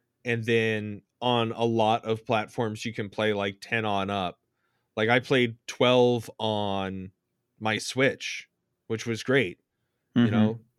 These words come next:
Speaker 1: to not have to go all the way back to, like, the P S two to play it. But then it's like, if they're gonna just shutter that, that would be really unfortunate.
Speaker 2: Yeah,
Speaker 1: Because
Speaker 2: but I mean,
Speaker 1: having
Speaker 2: it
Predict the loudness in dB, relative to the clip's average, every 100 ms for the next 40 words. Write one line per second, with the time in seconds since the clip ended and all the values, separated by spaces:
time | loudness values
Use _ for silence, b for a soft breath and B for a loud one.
0 | -18 -4 -2 0 -4 -2 -4 -2 -4 0
1 | 0 2 0 0 0 0 0 0 -2 -4
2 | -4 -4 -6 -4 -2 -2 -4 -4 0 0
3 | -2 -6 _ _ _ _ -8 -6 2 4
4 | 4 2 0 -4 -2 0 0 -2 -2 -4
5 | -2 -4 0 0 0 -2 0 -2 -6 -14
6 | -18 _ -6 -2 -2 -2 0 2 2 -2
7 | 0 2 0 -2 _ b b b b b
8 | b b b _ _ _ 0 4 6 4
9 | 2 2 0 -4 4 4 4 0 2 4
10 | 4 2 -8 -8 -12 _ _ _ _ _
11 | _ B B B B B 0 2 4 4
12 | 6 8 8 8 4